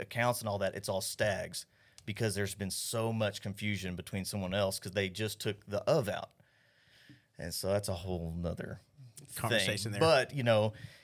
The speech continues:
Speaker 1: so we're in competition, but we do a lot of commercial stuff. And so I don't think he does any commercial.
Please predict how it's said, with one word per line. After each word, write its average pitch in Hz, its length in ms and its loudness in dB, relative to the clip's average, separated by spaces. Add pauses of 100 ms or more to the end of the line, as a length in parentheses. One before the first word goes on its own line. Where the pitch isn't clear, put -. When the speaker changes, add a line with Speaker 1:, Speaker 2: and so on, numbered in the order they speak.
(640)
Speaker 1:
so - 220 2
we're 135 320 6 (120)
in 151 280 2
competition, 92 840 0 (540)
but 104 500 6 (320)
we 117 220 -2
do 120 260 0
a - 40 2
lot 101 240 2
of 101 60 -8
commercial 98 440 -4
stuff. 92 540 -4 (100)
And 104 100 -6
so 95 460 -4 (220)
I - 80 -8
don't 104 180 -2
think 110 140 -4
he - 120 -8
does 95 240 -2
any 98 120 -2
commercial. 92 580 -8